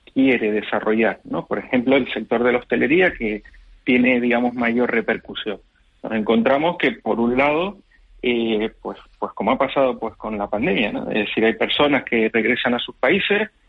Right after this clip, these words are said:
y que, pues, desarrollaban determinados perfiles en el sector de la hostelería, que ya empieza a suceder que, eh, que, que la población española, pues, en,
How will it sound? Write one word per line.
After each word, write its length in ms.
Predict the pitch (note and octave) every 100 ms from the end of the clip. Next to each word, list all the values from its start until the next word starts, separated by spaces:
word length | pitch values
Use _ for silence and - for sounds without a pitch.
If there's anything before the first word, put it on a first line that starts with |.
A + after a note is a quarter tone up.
| _ _ _ -
y 160 | A#2
que, 400 | - A2+ A2 G#2+ G#2
pues, 220 | G#2+ G#2
desarrollaban 680 | A2 - A2 A2 C3 C3 A#2
determinados 480 | A2 A2+ A#2 A#2+
perfiles 420 | - - C#3 B2 B2
en 80 |
el 80 | A#2+
sector 260 | B2+ A#2 A#2+
de 80 | B2+
la 60 |
hostelería, 580 | A#2 B2 A#2+ C#3+ D#3+ E3+
que 200 | - A#2
ya 140 | B2+
empieza 540 | C3+ C3+ C3+ - D3+ - _ _ _
a 80 | A#2
suceder 560 | - - C#3 E3 E3
que, 220 | - A2 - A2+
eh, 220 | G#2 G#2+ -
que, 360 | A2 G#2 C3 - _ _ _ -
que 80 | A2
la 120 | G2+
población 440 | A2 G#2+ - B2+
española, 500 | B2 D3 C3 C#3 E3+
pues, 160 | D3 A2
en, 280 | A2+ A#2